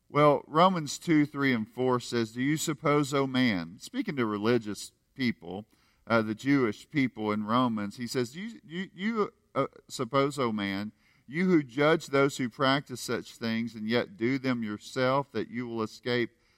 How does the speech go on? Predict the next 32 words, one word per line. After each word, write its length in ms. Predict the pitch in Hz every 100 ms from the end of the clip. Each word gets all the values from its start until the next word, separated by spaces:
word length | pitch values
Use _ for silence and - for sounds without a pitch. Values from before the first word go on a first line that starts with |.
| _ _
the 120 | 113
judgment 640 | 113 120 120 123 123 123 107
of 160 | 117
God? 460 | 113 147 147 107 85 - _ _ _ _ _
Or 140 | 143 156
do 60 |
you 120 | 165
presume 540 | 190 170 139 151 165 180
on 120 | 151
the 80 | 127
riches 420 | 135 147 170 147
of 120 | 135
his 160 | 113 -
kindness 520 | 147 143 156 160 -
and 140 | 113
forbearance 720 | 117 117 107 127 143 160 160 -
and 140 | 110
patience, 640 | 123 135 156 - 160 156 147
not 320 | 143 165 -
knowing 460 | 135 147 156 156 - _ _ -
that 260 | 131 113
God's 360 | 127 143 143 -
kindness 680 | - 135 135 147 151 151
is 260 | - 117 107
meant 300 | 113 127 113
to 80 | 131
lead 320 | 110 113 120
you 140 | 127 120
to 180 | -
repentance?" 1080 | 104 101 - 110 107 - 127 123 - - - _ _ _ _ _ _ -
So 140 | 185
maybe 460 | 185 220 208 165